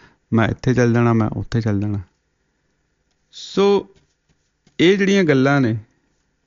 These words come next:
ਇਹ ਚੱਲ ਰਹੀਆਂ ਨੇ, ਵਰਤਾਰਾ ਚੱਲ ਰਿਹਾ ਹੈ, ਤੇ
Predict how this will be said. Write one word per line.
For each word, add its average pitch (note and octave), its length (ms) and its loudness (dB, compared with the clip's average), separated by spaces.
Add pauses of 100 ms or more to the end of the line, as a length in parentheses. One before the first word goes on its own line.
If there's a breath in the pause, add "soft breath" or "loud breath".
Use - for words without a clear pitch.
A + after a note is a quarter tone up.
(380)
ਇਹ C#3+ 80 0
ਚੱਲ B2+ 280 0
ਰਹੀਆਂ C3 340 0
ਨੇ, B2 120 -4 (1000)
ਵਰਤਾਰਾ A#2 440 2
ਚੱਲ A2 280 -2
ਰਿਹਾ A#2 260 0
ਹੈ, B2+ 60 -10 (580)
ਤੇ - 160 -6